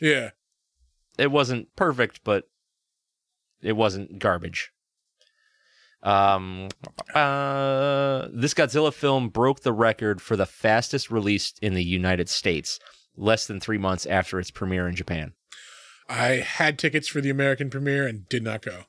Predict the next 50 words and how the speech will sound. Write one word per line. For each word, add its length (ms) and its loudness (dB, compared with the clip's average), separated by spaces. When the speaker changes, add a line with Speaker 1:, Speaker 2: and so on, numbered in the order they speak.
Speaker 2:
You're 200 4
an 140 -4
asshole. 440 -2
Speaker 1:
I, 260 4
um, 580 0
it 100 -2
was, 120 2
I 120 4
was 140 0
exhausted. 640 -2
I, 40 -8
I, 40 0
I 20 -2
think 140 2
I 80 4
was, 100 0
like, 100 -4
a 60 0
day 320 0
after 680 -4
I 100 0
came 260 0
back 240 0
from, 160 -6
like, 220 -6
vacation 880 -4
or 80 -6
something. 580 -4
Like, 200 -6
I 40 6
Speaker 2:
Yeah. 60 6
Speaker 1:
had, 120 2
like, 140 -2
event 460 0
after 280 -4
event 340 0
after 260 -6
event, 400 0
and 140 -6
then, 60 -4
like, 160 -4
I 120 0
would 140 -2
have 80 -4
had 140 -6
to 60 -6
go 160 -4
to 80 -4
the 80 -10
movies 520 -2